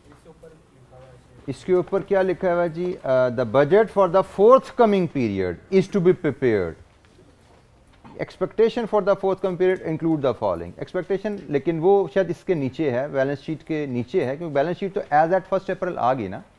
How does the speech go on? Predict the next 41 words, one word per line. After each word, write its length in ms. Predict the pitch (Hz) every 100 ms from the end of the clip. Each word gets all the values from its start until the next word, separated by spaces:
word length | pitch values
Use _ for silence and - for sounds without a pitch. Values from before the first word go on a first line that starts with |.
| _ _ _
ये 100 | 131
तो 180 | 160 202 -
as 200 | 156 156
at 220 | 175 208 - - - 101 -
on 160 | 156 165
a 120 | 165
date 320 | 139 131 196
है 100 | 113
ना, 160 | 101 233 - _ _ _ - _
तो 120 | 180 170 - -
एक्सपेक्टेशन 720 | - - 180 - 214 - 240
तो 80 | 214
उसके 240 | - 226
बाद। 340 | 156 123 98 80 - _
आप 220 | - 156 190
ये 100 | 208
कह 160 | 214
सकते 240 | 202 208 214
हो 160 | 196
इकतीस 300 | 175 214 190
मार्च 520 | 175 151 165 196 - - _ _ _ _ -
की 160 | 233
बैलेंस 340 | 196 180 185 170
शीट 200 | 196 -
को 120 | 196
उसने 180 | 190 185
फर्स्ट 240 | 185 -
अप्रैल 260 | 170 165 160
डेट 260 | 143 170
दे 140 | 143 127
दी 120 | 139
है, 120 | 160
but 120 | 175
है 200 | 131 127
तो 120 | 131
ये 120 | 165 180
पास्ट 360 | - 120 120
की 60 | 156
एग्जिस्टिंग 400 | 131 135 - 170
इन्फॉर्मेशन 500 | 123 107 98 90 123
ना। 120 | 214